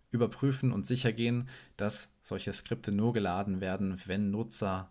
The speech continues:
zustimmen oder eben auch andere Alternativen auswählen, von denen ich dir auf jeden Fall auch eine mitgebracht habe. Also, lass uns mal reinstarten in das Thema Datenbanken. Und mit Bubble haben wir den Vorteil, dass wir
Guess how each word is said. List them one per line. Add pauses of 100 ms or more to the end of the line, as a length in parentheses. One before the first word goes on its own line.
zustimmen
oder
eben
auch
andere
Alternativen
auswählen, (320)
von
denen
ich
dir
auf
jeden
Fall
auch
eine
mitgebracht
habe. (200)
Also, (1120)
lass
uns
mal
reinstarten (240)
in
das
Thema
Datenbanken. (1000)
Und (720)
mit
Bubble (320)
haben
wir
den
Vorteil,
dass
wir